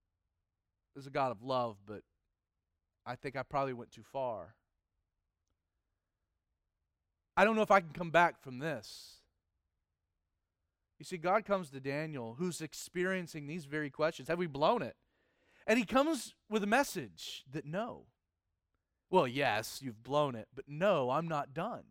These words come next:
I still have a plan. I still have a vision for Israel. I'm not done with Israel. I'll bring them back.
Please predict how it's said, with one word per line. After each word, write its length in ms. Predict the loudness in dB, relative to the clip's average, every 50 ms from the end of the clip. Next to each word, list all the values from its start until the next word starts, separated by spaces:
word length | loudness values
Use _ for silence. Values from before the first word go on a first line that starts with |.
| _ _ _ _ _ _ _ _ _ _ -4 4
I 120 | 8 8 8
still 200 | 8 6 2 4
have 140 | 4 4 4
a 60 | 2
plan. 600 | -4 0 4 6 6 6 6 4 2 0 -2 -8 -14 _ _ _ _ _ _ _ _ _ _ _ _ -20 -20 0 8 10
I 120 | 10 10 10
still 220 | 8 6 8 8
have 300 | 10 12 10 10 10 8 2 -14 _ -20 -20 _ _ _ _ _ _ _ _ _ _ _ _ _ _ _ _ 4
a 80 | 4 4
vision 640 | 4 0 0 2 4 4 4 4 2 2 2 2 2
for 180 | 0 -2 -2
Israel. 520 | 2 2 0 0 0 -6 -6 -6 -4 0 0
I'm 140 | 2 2 2
not 200 | 2 0 -2 0
done 200 | 0 -2 0 -2
with 100 | -2 -4
Israel. 440 | -6 -8 -8 -12 -16 -20 -20 -20 _ _ _ _ _ _ _ _ _ _ _ _ _ _ _ _ _ _ _ _ _ _ _ _ _ _ _ _ _ _ _ _ _ _ _ _ _ _ _ _ _ 2
I'll 140 | 2 2
bring 280 | 4 4 2 2 2 2
them 180 | -2 -2 0 0
back. 320 | 2 2 0 -2 -6